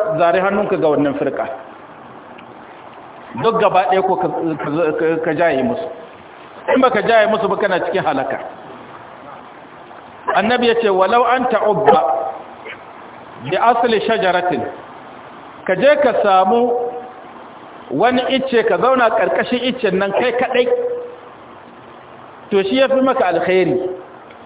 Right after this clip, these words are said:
Ya zan ba ka da, ba ka tare da wata firqa, wata kungiya da ake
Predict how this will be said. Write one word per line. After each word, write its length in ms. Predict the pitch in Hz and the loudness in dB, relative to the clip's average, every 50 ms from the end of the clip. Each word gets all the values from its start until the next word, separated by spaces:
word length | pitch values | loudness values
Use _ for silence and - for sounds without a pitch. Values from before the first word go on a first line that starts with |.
| - - - - - - | -20 -20 -16 -12 -4 -2
Ya 100 | 180 196 | 0 2
zan 200 | 220 247 247 240 | 2 2 2 4
ba 180 | 277 285 262 269 269 | 4 4 4 4 2
ka 80 | 277 269 | 0 2
da, 100 | 262 233 240 233 226 233 220 - | 2 0 0 0 0 0 0 2
ba 140 | 247 285 247 | 2 0 2
ka 120 | 269 254 247 | 2 0 0
tare 300 | 254 220 214 240 247 240 | 0 0 2 2 2 2
da 120 | 214 214 196 | 4 2 4
wata 280 | 196 240 226 240 233 | 2 2 2 0 0
firqa, 380 | 226 247 233 226 247 220 175 156 - - - - - - - - | 0 0 0 0 2 0 0 0 0 -2 -4 -4 -8 -10 -8 -2
wata 220 | 196 220 226 233 226 | -2 0 0 0 0
kungiya 460 | 233 233 226 214 185 160 156 143 135 - - - - - - - - - - - - - | 2 2 0 2 0 0 0 0 -2 -4 -4 -6 -8 -10 -14 -16 -18 -20 -20 -20 -16 -6
da 140 | - - 226 240 | -2 0 0 2
ake 220 | 240 233 233 | 2 2 0